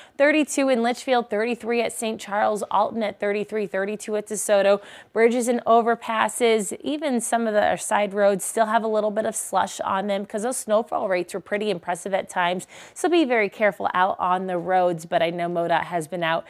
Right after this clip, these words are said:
and I saw them salting even this morning. So that should keep things okay, just keep our roads wet. Here is the view of that system that is departing our area, but the, some of those more intense snow bands that we saw,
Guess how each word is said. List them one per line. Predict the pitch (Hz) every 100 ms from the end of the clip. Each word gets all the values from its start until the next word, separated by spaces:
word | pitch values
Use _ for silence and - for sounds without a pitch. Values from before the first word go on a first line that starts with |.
| - - -
and | 180 165
I | 160
saw | - 165
them | 160 170
salting | 151 196 180 - 175 160
even | - 165 165
this | 160 151 -
morning. | 185 180 156 156
So | - 175 156
that | 160 165 -
should | - - - 247 185
keep | - 226 -
things | 196 180 175 - - - -
okay, | 185 196 175
just | 165 175
keep | - 202 -
our | 175
roads | 160 165 156 151 185
wet. | 175 160 117 - - -
Here | 262 302
is | 294 302 233
the | 254
view | 220 247 277
of | 285 226 240 233
that | 233 -
system | - 254 - - 247 277
that | 220 208 -
is | 220 208 196
departing | 180 233 - 240 247 254
our | 233
area, | 226 208 202 220 262
but | 220 190
the, | 202
some | 208 - 240
of | 277
those | 269 190
more | 196 214
intense | 208 - 233 -
snow | - 208
bands | 285 240 190 180
that | 180
we | 185
saw, | 190 - 254 214